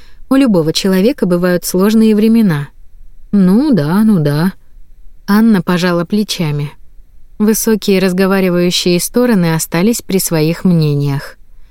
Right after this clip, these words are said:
«Я соберу вещи. Пожалуйста, не выпускайте смайлика». «Хорошо. И, Тамара Амировна, что тут за Мамедовы? Очередная инициатива Ольги Петровны?»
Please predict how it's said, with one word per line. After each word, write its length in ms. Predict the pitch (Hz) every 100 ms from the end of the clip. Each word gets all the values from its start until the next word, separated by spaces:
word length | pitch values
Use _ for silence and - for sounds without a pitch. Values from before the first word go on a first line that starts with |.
| - - - - - - -
«Я 320 | 233 226 226 214
соберу 400 | 226 214 226 277
вещи. 500 | 202 175 - 175 165 -
Пожалуйста, 580 | 247 226 190 180 -
не 120 | 202 220
выпускайте 640 | 240 311 - 330 302 202
смайлика». 640 | 196 170 160 151 - 160 - - - - - - - -
«Хорошо. 560 | 165 151 - 160 214 - - - - - - -
И, 420 | 247 233 233 220 -
Тамара 480 | 247 247 285 294 208
Амировна, 680 | 202 180 160 156 156 151 - - - -
что 340 | - - - 294
тут 220 | 294 208
за 100 | 214
Мамедовы? 680 | 233 254 208 156 151 147 147 - - - - - -
Очередная 720 | 202 185 202 190 185 196 196 190
инициатива 760 | 196 196 202 190 - 196 196
Ольги 200 | 202 196
Петровны?» 640 | 202 214 277 285 202 156